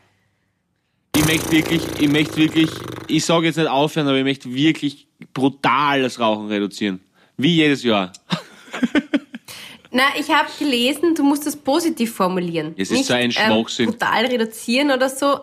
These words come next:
Speaker 2: sondern du musst sagen zu dir selber, „Pauli,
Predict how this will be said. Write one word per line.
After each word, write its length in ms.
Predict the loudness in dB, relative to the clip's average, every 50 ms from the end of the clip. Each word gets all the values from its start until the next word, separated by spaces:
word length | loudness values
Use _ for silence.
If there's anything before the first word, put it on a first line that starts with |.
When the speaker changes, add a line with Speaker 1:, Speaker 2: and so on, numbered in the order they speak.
| -8 -6
Speaker 2:
sondern 380 | -2 0 0 2 2 0 0 -2
du 100 | -2 -2
musst 260 | -2 -2 -4 -4 -2
sagen 320 | 0 2 2 2 2 0 -2 -4 -4 -6 -12 -20 _
zu 120 | -12 -10 -4
dir 160 | -2 -2 -2
selber, 500 | 0 0 0 0 0 0 0 0 2 2 2 0 -2 -8 -18 _ _ -2
„Pauli, 500 | 0 0 2 2 2 0 0 0 0 2